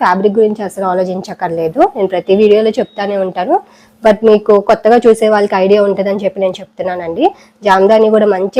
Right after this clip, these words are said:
రెస్పాన్స్ వచ్చింది నిజంగా. నేను మళ్ళీ మళ్ళీ తెప్పిస్తున్నాను, ప్రీ ఆర్డర్స్ తీసుకుంటున్నాను and కొత్త కలెక్షన్ కూడా తెప్పిస్తున్నాను అనమాట.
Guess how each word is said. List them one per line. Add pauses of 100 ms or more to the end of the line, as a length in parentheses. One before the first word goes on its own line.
(120)
రెస్పాన్స్
వచ్చింది (100)
నిజంగా.
నేను
మళ్ళీ (100)
మళ్ళీ (520)
తెప్పిస్తున్నాను,
ప్రీ (100)
ఆర్డర్స్
తీసుకుంటున్నాను (400)
and
కొత్త (100)
కలెక్షన్
కూడా
తెప్పిస్తున్నాను
అనమాట.